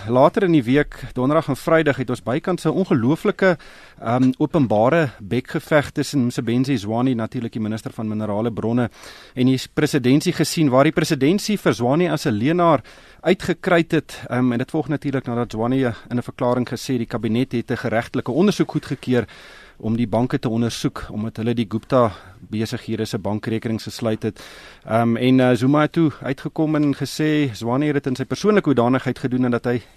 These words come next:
dit verseker nie die kabinet se posisie is nie. Dawie, ehm, al hierdie goed lyk ook of hulle op 'n manier met mekaar verbind is, maar is eintlik 'n ongelooflike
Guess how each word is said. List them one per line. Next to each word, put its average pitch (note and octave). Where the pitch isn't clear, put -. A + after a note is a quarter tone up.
dit A#2
verseker D3+
nie C#3+
die A#2+
kabinet A2+
se C#3
posisie A2+
is -
nie. B2+
Dawie, A3+
ehm, F#3+
al B3
hierdie G3+
goed -
lyk D3+
ook A3+
of A3
hulle F3+
op D#3+
'n E3
manier D#3+
met F#3
mekaar E3
verbind D3
is, C3+
maar C3+
is C3+
eintlik G#3
'n F3
ongelooflike E3+